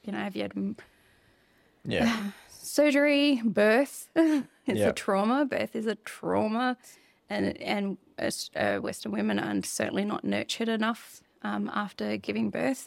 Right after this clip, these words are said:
Speaker 1: and also not even giving birth, but even cesareans, that's all trauma. It's all trauma to the body, physical trauma. And then we have to also then investigate the emotional trauma, what your upbringing was like,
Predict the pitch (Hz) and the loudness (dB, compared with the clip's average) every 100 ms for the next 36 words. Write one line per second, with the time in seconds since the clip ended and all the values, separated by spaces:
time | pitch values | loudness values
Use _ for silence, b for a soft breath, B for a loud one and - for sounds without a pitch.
0 | - 214 214 - 226 220 254 233 240 247 | 0 2 2 0 -2 0 2 4 4 2
1 | 180 180 214 226 - 196 - - 180 185 | 0 0 2 2 0 -2 0 2 2 0
2 | 185 185 - - 233 220 - - 147 - | -2 0 2 2 2 0 -2 -4 -4 -4
3 | - 190 190 - 190 208 220 - - - | 0 0 0 0 2 4 2 -2 -4 -2
4 | - - 190 190 196 185 - 202 233 226 | -2 -2 -2 -2 -4 -6 -2 0 0 -2
5 | b b b 196 185 196 202 - 214 233 | b b b 2 2 0 -2 2 4 2
6 | 254 _ b b b b b 202 202 208 | 0 _ b b b b b 4 6 4
7 | 202 208 - 214 185 190 - - - 185 | 2 -2 -4 0 2 0 0 -2 0 -2
8 | - 190 190 - 202 196 190 - - - | -2 -2 -2 -4 -2 -2 -4 -6 -6 -4
9 | - - - 208 202 196 - - 196 - | -4 -6 -4 -2 -2 -2 -4 -4 -4 -4
10 | - - 202 - _ 185 - 185 - 220 | -2 -2 -4 -8 _ -4 -2 -2 -2 -2
11 | 214 208 202 202 202 202 | 0 0 -2 -2 -2 -2